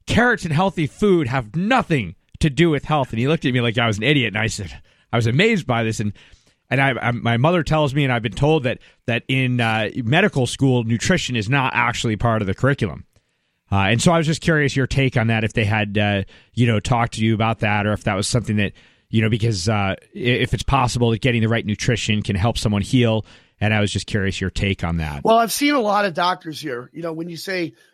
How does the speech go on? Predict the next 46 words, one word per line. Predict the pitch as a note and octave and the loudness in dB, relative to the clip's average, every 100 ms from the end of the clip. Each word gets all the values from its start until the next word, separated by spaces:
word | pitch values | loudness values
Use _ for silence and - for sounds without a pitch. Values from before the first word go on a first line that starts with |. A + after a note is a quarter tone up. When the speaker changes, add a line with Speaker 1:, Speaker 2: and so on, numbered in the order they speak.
| _ _ | _ _
Speaker 2:
your | D3+ F#3 F3+ | -2 2 2
doctor, | F3 F3 F3 D3+ B2 - | 4 2 0 -8 -8 -8
I | |
mean, | E3 E3+ | -6 -2
I've | F3+ | -2
seen, | - G3+ F#3 F3 D#3 _ _ _ _ _ _ _ - | -4 -4 -4 -4 -10 _ _ _ _ _ _ _ -2
I've | F#3+ | 2
had | G3 E3+ | 2 0
twelve | - F#3+ F3+ F#3 | -6 0 2 2
different | D#3+ F3+ E3 C#3 | -2 -6 -6 -10
people | E3 D#3+ E3 | -10 -8 -6
or | D3+ | -4
eleven | D3 F3 F3 | -2 -2 0
different | E3 D#3 D#3 | -4 -6 -4
people | D#3+ D#3 | -4 -4
I've | C#3+ C3+ | -6 -2
called | D#3 C#3 | 0 0
my | C#3 C#3+ D3+ | -2 -2 -2
doctor | D3+ D3 - D#3+ D#3+ _ - - _ | -2 -2 -2 -6 -6 _ -20 -20 _
in | D3 | -6
the | C#3+ | -4
time | E3 E3 | 0 0
I've | D#3 | 0
been | D3 C3+ | -2 -4
sick. | - D#3+ D#3 - _ _ _ | 0 0 -2 -10 _ _ _
Um, | D3+ D3 C#3+ _ _ _ - D#3+ E3+ - | -4 -4 -6 _ _ _ -20 -20 -20 -8
some | - A#3 | -2 2
of | B3 | 2
it's | G#3+ | 0
specialties, | - - G3 G3+ F3+ G#3 G#3+ G3 - _ - | -2 -2 -2 -2 -4 -2 -2 -2 -10 _ -2
like | E3+ E3+ | -2 2
I | E3 | 0
have | D#3 | 0
an | - | -2
ear, | E3+ | -2
nose, | E3 E3 D#3 | 0 0 -2
and | C#3+ | -2
throat | E3+ E3+ | 0 0
doctor. | E3 D#3+ E3 | -2 -4 0
I | E3+ | 2
also | G#3+ A3+ G#3+ | 2 2 0
had | G3 F3 B2+ _ _ _ | 2 0 -4 _ _ _
surgery | - - G3 G3+ D#3+ F#3 E3 D3+ | -12 -6 -4 -4 -4 -2 -2 -2
back | E3 E3+ E3+ | 0 0 0
in | D3+ | -8
January. | D#3+ D#3+ E3+ F3+ F#3 F#3+ | -4 -2 -2 0 0 0